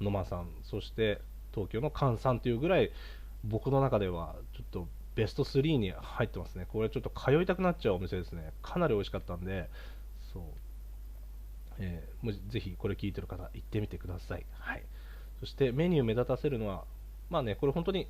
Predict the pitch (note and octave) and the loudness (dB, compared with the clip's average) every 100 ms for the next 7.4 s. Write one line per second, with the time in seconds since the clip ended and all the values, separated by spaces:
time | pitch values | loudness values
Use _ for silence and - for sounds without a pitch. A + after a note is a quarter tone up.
0 | - D3+ G#2+ - - - - B2+ C#3 C#3 | -6 -4 -4 -4 -10 -10 -2 2 4 4
1 | C3 B2+ - - - F#3 D#3 - C3 A#2+ | 4 2 -2 -2 2 8 8 6 4 6
2 | A#2+ G#2+ - - B2 B2+ A#2+ C3 B2+ F#2+ | 6 2 0 0 2 4 2 2 2 4
3 | F2+ E2 - - - G2 F#2+ F#2 A2 G2 | 2 0 -8 -10 -8 -2 0 2 2 2
4 | - - F#2 - - - - - F2 F#2 | 0 0 -2 -4 -8 -10 -10 -8 -6 -6
5 | F#2 F2+ - - G#2+ F2+ - G2 - - | -6 -6 -8 -4 -2 -4 -6 -10 -10 -10
6 | - - G#2+ F#2+ G2 G2 G#2 A#2+ C3+ A2 | -10 -8 -6 -6 -6 -6 -2 2 2 2
7 | F#2+ - C3 | -4 -4 -6